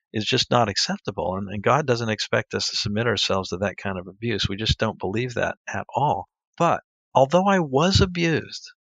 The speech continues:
there's no question that I was being emotionally abused.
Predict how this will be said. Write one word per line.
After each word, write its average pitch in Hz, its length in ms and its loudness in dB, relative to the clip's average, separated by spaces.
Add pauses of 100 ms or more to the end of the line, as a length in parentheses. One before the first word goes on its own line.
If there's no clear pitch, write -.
(200)
there's 123 180 4
no 156 180 4
question - 480 4
that 95 120 0
I 101 80 2
was 113 180 0
being 117 220 -2
emotionally 110 540 0
abused. 104 600 0